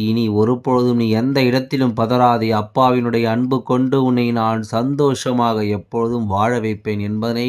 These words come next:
நீ தெரிந்து கொண்டால் அது போதும். நான் இருக்கும் நிலைகளில் உனக்கு நல்லது நடக்க வேண்டும். நான் இருக்கும் சூழ்நிலைகளில் உனக்கு நிச்சயமாக நம்பிக்கையும் பிறக்க வேண்டும் என்பதை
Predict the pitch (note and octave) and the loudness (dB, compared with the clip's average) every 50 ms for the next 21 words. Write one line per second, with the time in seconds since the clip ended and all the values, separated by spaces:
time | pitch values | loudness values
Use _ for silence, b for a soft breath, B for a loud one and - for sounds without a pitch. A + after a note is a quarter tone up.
0 | B2+ B2 A#2 G#2+ G2+ - - A2 A2 A#2+ B2+ B2 B2+ B2 - A#2 A2+ G#2+ A2+ G#2+ | -2 -2 -2 -4 -4 -4 -4 -4 -2 -2 -2 -4 -4 -4 -6 -6 -6 -4 -2 -2
1 | G#2+ G2 F2 E2+ F2+ - _ G2+ G2 F#2 F#2+ G#2 - _ B B B B B B | -2 -2 -4 -6 -10 -12 _ -10 -10 -10 -12 -14 -18 _ B B B B B B
2 | B B B B A#2 A#2+ A#2+ B2 A#2+ A#2+ A#2+ B2 C#3 C3+ C3 - C#3 C#3 B2+ A#2+ | B B B B 0 2 4 4 2 2 2 2 2 0 0 0 0 0 2 2
3 | A#2 B2+ C3 C3 C3 C3 C3 C3 B2+ A#2+ A#2+ B2 A#2+ A#2 G#2+ - B2 A2+ A2+ A2+ | 2 2 2 2 2 2 2 2 2 2 2 0 0 -2 -4 -6 -6 -6 -4 -2
4 | A#2+ B2+ C3+ C3 B2+ A#2 A#2+ A#2 A2+ - B2 A#2 A#2 A#2+ A#2+ A#2+ A#2 C3 C#3 C3+ | 0 0 0 0 0 0 -2 -2 -2 -2 -2 0 0 0 0 0 -2 -2 0 0
5 | C3 B2 A#2 A#2 A2+ A2 A2 B2 B2 B2 - C#3 B2+ A#2+ G#2 F#2+ - C3+ C#3+ C#3 | 0 0 2 2 0 0 0 0 -2 -2 0 0 0 0 0 -2 0 2 2 2
6 | C3+ C3 B2+ C3 B2+ B2 A#2+ A#2+ A#2 A#2 A2 G#2 - A2 G#2+ G#2 G#2 - C3+ C3+ | 2 2 2 2 2 2 2 0 0 0 -2 -2 -2 -2 -2 -2 -2 -2 -2 0
7 | C3+ C3 C3+ C3 C3 B2 A#2+ A2+ G#2+ G#2+ A2+ B2 C3 C#3+ - - C3 B2 A#2 A2+ | 0 0 0 0 0 0 -2 -2 0 0 0 0 0 0 -2 -2 -2 -2 -2 -2
8 | G#2+ F2+ G#2+ G#2+ A2+ A2+ - - B2 A2+ A#2 A2+ G#2+ A2 G#2+ G#2 G#2+ G#2 G#2+ A2+ | -2 -2 -2 -2 -2 -4 -2 -4 -2 -2 -2 -2 -2 -2 -2 -2 -2 -2 -2 -2
9 | A2+ A#2+ B2 B2 | -2 -2 -2 -2